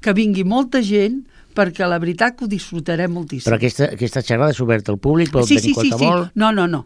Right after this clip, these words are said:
Speaker 2: O ha de
Speaker 1: La
Speaker 2: ser
Speaker 1: fa
Speaker 2: membre de l'entitat?
Speaker 1: No, no, ni molt menys. Està oberta a tot el públic. Ja han posat algun lletrero que altre i la gent està convidada a venir. Ojalà en sortíssim de la sala <laughs> i tinguéssim molta gent. I si no,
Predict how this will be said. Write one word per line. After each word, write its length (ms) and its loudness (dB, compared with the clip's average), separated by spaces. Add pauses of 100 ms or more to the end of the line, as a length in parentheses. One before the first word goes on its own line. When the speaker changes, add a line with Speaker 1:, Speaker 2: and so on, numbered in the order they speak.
(120)
Speaker 2:
O 60 2
ha 60 6
de 80 6
Speaker 1:
La 40 0
Speaker 2:
ser 120 2
Speaker 1:
fa 180 2
Speaker 2:
membre 320 0
de 80 2
l'entitat? 220 2
Speaker 1:
No, 160 4
no, 220 2
ni 120 2
molt 260 4
menys. 380 2
Està 240 -2
oberta 460 0
a 100 2
tot 320 0
el 80 -6
públic. 320 -4
Ja 140 0
han 100 -6
posat 320 -4
algun 240 -6
lletrero 400 -6
que 80 -6
altre 380 -2 (580)
i 480 2
la 160 4
gent 240 2
està 240 0
convidada 520 0
a 40 -2
venir. 380 -2
Ojalà 640 2 (800)
en 320 0
sortíssim 640 -4
de 100 4
la 140 2
sala 380 0 (480)
<laughs> 20 -16 (400)
i 140 6 (180)
tinguéssim 480 -2
molta 240 -2
gent. 240 0
I 80 -4
si 160 -4
no, 140 4